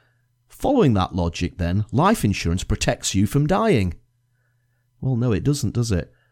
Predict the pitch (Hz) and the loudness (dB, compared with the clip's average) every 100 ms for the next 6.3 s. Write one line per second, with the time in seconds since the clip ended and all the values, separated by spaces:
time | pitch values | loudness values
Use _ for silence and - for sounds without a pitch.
0 | _ - 147 214 - 143 156 262 202 - | _ -2 0 2 0 2 4 4 4 2
1 | 95 - 98 92 - - - - - - | 0 2 0 0 -2 -2 0 0 -2 -2
2 | - - 123 151 190 - 90 104 - 127 | -2 0 0 0 0 -2 -2 -4 -4 -4
3 | 156 147 135 185 233 143 85 - - _ | -4 -6 -4 -2 -2 -2 -4 -8 -14 _
4 | _ _ _ _ - 104 104 107 127 160 | _ _ _ _ -4 -2 -2 -2 -4 -6
5 | 156 - - 160 - - - - 175 151 | -10 -10 -6 -6 -6 -10 -8 -4 -2 -2
6 | 95 82 - | -4 -4 -12